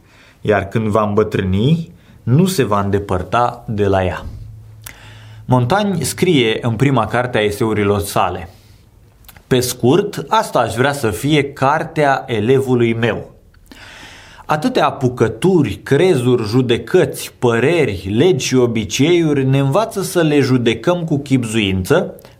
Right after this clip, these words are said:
pe ale noastre și ne deprind cugetul să-și recunoască neajunsul și natura plăpândă,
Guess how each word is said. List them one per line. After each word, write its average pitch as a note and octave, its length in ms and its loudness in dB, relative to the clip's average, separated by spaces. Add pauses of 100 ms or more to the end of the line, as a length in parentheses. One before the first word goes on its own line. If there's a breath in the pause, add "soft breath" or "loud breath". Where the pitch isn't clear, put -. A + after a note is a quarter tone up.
pe - 80 0
ale C3+ 200 2
noastre B2+ 600 0 (440 loud breath)
și - 180 0
ne F#3+ 160 4
deprind F3+ 680 2
cugetul C#3 640 2
să-și D3+ 480 0
recunoască C#3+ 840 0
neajunsul D3 920 0
și E3 160 -4
natura A#2+ 580 2
plăpândă, D#3 760 2